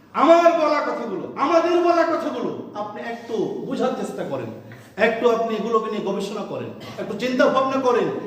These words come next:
যে আল্লাহ তাআলা এইভাবে বলছেন, আসলে এই কথাগুলোর গুরুত্ব কি? আপনি কখনো ভেবেছেন? না, ভাবেননি।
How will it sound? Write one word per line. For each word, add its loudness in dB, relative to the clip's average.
যে -2
আল্লাহ 0
তাআলা 6
এইভাবে 2
বলছেন, -2
আসলে 2
এই 2
কথাগুলোর 0
গুরুত্ব -4
কি? -4
আপনি -6
কখনো -4
ভেবেছেন? -2
না, -4
ভাবেননি। -2